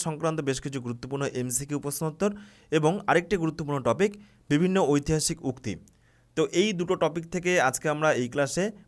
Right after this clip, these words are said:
প্রায় পঁয়ষট্টিটার মতো বাছাই করা গুরুত্বপূর্ণ প্রশ্নোত্তর আলোচনা করে নেব। ওকে, তো তোমাদের আগামী তিরিশে নভেম্বর রবিবার ডাব্লিউপি কনস্টেবল পরীক্ষা হতে চলেছে। পরীক্ষার শেষ মুহূর্তে তোমরা কিন্তু খুব ভালো করে প্রস্তুতি চালিয়ে যাও।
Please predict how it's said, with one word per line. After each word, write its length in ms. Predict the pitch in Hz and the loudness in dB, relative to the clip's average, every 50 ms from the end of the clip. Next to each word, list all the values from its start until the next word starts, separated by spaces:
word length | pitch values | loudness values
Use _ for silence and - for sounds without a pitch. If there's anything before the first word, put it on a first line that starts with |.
| _ - | _ 2
প্রায় 200 | 131 143 175 220 240 - - _ _ _ _ - - | 4 4 4 4 0 -6 -16 _ _ _ _ 2 4
পঁয়ষট্টিটার 680 | 156 160 165 - 202 190 202 202 - 196 180 196 190 185 170 | 4 4 4 2 -2 -4 -4 -2 -2 -2 0 0 0 0 0
মতো 180 | 160 151 - 175 156 123 | -4 -4 -4 -2 0 2
বাছাই 300 | 117 113 - - 151 151 147 | 2 2 2 0 -4 -4 -2
করা 140 | - 147 147 139 117 | -2 -2 -2 -2 -4
গুরুত্বপূর্ণ 380 | 117 117 - - 117 127 131 127 117 | -6 -10 -10 -12 -10 -10 -10 -10 -8
প্রশ্নোত্তর 460 | - 101 - - 120 117 117 - 190 226 - - - - _ - 92 | -10 -10 -8 -8 -8 -6 -4 -4 -4 -4 -4 -10 -20 -14 _ -4 -2
আলোচনা 280 | 101 107 98 160 196 202 - | -2 -2 -4 -4 -6 -6 -4
করে 100 | 98 90 85 | -4 -4 -4
নেব। 100 | 80 76 78 - - - - 139 | -6 -8 -10 -12 -14 -12 -10 -8
ওকে, 140 | 139 214 151 - - - - - _ _ - - _ - _ _ _ - - _ _ _ _ _ _ _ _ _ _ _ _ _ _ _ _ _ - | -4 -4 -4 -6 -6 -16 -20 -20 _ _ -16 -16 _ -18 _ _ _ -20 -20 _ _ _ _ _ _ _ _ _ _ _ _ _ _ _ _ _ 0
তো 80 | 160 156 | 2 2
তোমাদের 220 | 175 175 185 185 175 165 | 4 6 6 8 8 8
আগামী 200 | 160 180 185 190 180 160 | 6 6 4 2 0 0
তিরিশে 280 | 170 185 190 165 208 202 190 | 0 0 2 2 2 2 4
নভেম্বর 300 | 190 190 190 196 196 185 156 | 4 2 4 4 4 4 6
রবিবার 280 | 160 165 165 170 175 165 143 | 6 6 6 6 6 6 6
ডাব্লিউপি 360 | 135 135 139 156 156 151 160 151 147 | 4 4 4 2 0 2 0 0 -2
কনস্টেবল 360 | 135 139 143 - - 170 165 151 160 | -2 -2 -4 -4 -2 -2 -2 0 0
পরীক্ষা 220 | 156 151 - - 165 | -2 -2 -2 -2 -2
হতে 100 | 156 165 | 0 2
চলেছে। 220 | 165 160 156 196 208 214 214 - | 2 2 2 0 -2 -2 -2 -4
পরীক্ষার 280 | 131 135 - 156 139 - | -4 -2 -2 -2 -4 -2
শেষ 140 | - 147 139 - 156 | 0 0 0 0 -2
মুহূর্তে 200 | 156 156 165 160 151 | -2 -2 0 0 -2
তোমরা 140 | 143 139 139 | -2 -2 -4
কিন্তু 140 | 139 139 139 - | -4 -6 -8 -8
খুব 100 | 131 123 120 | -8 -6 -4
ভালো 100 | 113 117 123 127 | -2 -2 -2 0
করে 100 | 131 123 - | -2 -4 -4
প্রস্তুতি 320 | 117 113 - - 127 131 135 123 - | -6 -8 -6 -6 -6 -6 -6 -2 -2
চালিয়ে 220 | 123 131 143 147 151 | 0 2 2 2 4
যাও। 120 | 165 180 | 2 2